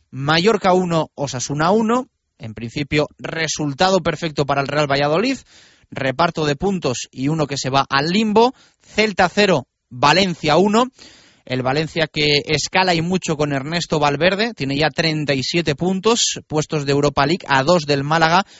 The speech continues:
que es el último, el que cierra posiciones Champions. Y, eh, me van a permitir este comentario personal. Cuanto mejor le vaya a Valverde en el Valencia,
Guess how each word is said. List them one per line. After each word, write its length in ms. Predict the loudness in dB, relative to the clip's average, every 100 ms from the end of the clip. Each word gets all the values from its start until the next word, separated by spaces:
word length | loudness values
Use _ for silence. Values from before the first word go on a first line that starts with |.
| -20 -20 _
que 80 | -6
es 120 | -2
el 80 | -2
último, 320 | -2 -2 -4
el 80 | -4
que 100 | -4
cierra 300 | -2 -2 -4
posiciones 540 | -6 -6 -4 -4 -2
Champions. 540 | 0 0 2 0 0 -10 -20 -20 -20 _ _ _
Y, 260 | -2 2 2 -2 _ -6
eh, 220 | -4 -2
me 160 | -2
van 200 | 2 2
a 60 | 4
permitir 480 | 4 2 0 0 0
este 180 | 0 -2
comentario 600 | -2 -4 0 2 2 2
personal. 680 | 2 2 0 2 0 0 -8 _ _ _ _ _ _ _
Cuanto 380 | 0 0 2 0
mejor 360 | 0 0 2 2
le 160 | 2
vaya 380 | 2 2 0 -2 -2
a 140 | 0
Valverde 460 | 2 2 4 4 2
en 80 | 0
el 80 |
Valencia, 540 | 0 0 -2 -2 -2